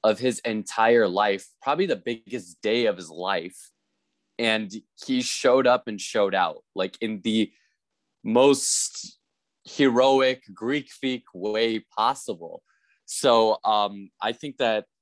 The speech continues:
another thing that was also just going through my head that I think it's worth discussing was, you know, Giannis did it the hard way.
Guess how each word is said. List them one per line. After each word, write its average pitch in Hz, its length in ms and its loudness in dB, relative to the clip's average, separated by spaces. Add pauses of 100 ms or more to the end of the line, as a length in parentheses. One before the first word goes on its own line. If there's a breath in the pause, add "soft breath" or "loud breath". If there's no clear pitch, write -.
(200)
another 135 340 -2
thing 185 160 -8
that 160 80 -2
was 127 120 -8
also 127 220 -10
just 104 240 -10
going 117 240 2
through 120 220 -2
my 104 180 0
head 95 520 -2
that 98 260 0
I 98 100 0
think 104 260 -10
it's 101 200 -8
worth 104 540 2
discussing 98 840 0 (560)
was, 95 760 2 (920)
you 131 80 4
know, 135 140 6
Giannis 123 400 2
did 156 100 -6
it 156 80 -12
the 156 60 -4
hard 110 300 2
way. 107 380 0